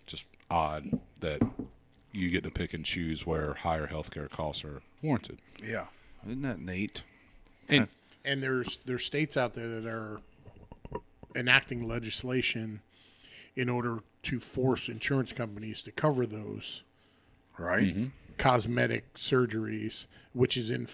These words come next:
Speaker 3: in effect going to cause the insurance rates for everybody in
Speaker 1: You
Speaker 3: the
Speaker 1: know,
Speaker 3: states.
Speaker 1: and, and what's funny is, I, I, I think the three of us were pretty level-headed about it. Like, "I'm not gonna be the first one to get it.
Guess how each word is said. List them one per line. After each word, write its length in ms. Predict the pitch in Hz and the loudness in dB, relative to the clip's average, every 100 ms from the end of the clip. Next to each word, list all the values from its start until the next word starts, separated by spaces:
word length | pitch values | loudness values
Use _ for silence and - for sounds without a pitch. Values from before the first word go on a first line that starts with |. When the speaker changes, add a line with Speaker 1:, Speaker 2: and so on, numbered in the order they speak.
| - | -4
Speaker 3:
in 140 | 139 | -4
effect 400 | 120 135 123 - | 0 0 0 -2
going 180 | 123 117 | -10 -10
to 80 | 101 | -10
cause 480 | - 117 110 110 - | -10 -6 -6 -6 -10
the 500 | 113 113 110 107 110 - | -8 -6 -6 -6 -10 -10
insurance 480 | 127 113 123 110 - | -10 -6 -6 -6 -6
rates 260 | 110 107 | -4 -4
for 340 | - 117 110 107 - - | -4 -2 -2 -4 -8 4
everybody 520 | 143 143 104 101 98 - - - | 6 6 4 -6 -8 -14 -18 -14
in 100 | 117 | 0
Speaker 1:
You 60 | 170 | 4
Speaker 3:
the 60 | 156 | 6
Speaker 1:
know, 60 | |
Speaker 3:
states. 220 | 117 101 | 4 4
Speaker 1:
and, 120 | 151 113 | 6 6
and 140 | 139 | 4
what's 160 | 143 - | 4 4
funny 340 | 175 190 147 | 2 4 4
is, 420 | 110 95 87 - - - | 4 2 0 -6 -8 -4
I, 60 | 117 - _ - - _ | -4 -4 _ -20 -20 _
I, 180 | 110 92 | -2 0
I 20 | |
think 200 | - 190 | 4 4
the 60 | 196 | 4
three 220 | - 139 | 4 6
of 100 | 110 | 8
us 180 | 110 - | 6 4
were 120 | 95 | -2
pretty 520 | - - 139 156 95 - _ - - | -6 4 6 8 6 4 _ -20 -14
level-headed 540 | - 95 95 85 123 113 | 0 2 4 6 6 4
about 300 | 87 87 87 | 4 2 2
it. 80 | - | -2
Like, 200 | 82 - _ _ - - | -4 -6 _ _ -18 -10
"I'm 60 | 82 | -6
not 80 | |
gonna 100 | 80 | -4
be 100 | 85 110 | 0 0
the 60 | |
first 300 | - 139 117 | 4 2 2
one 100 | 110 | 0
to 80 | 85 | -2
get 180 | 78 | -2
it. 80 | 78 | -2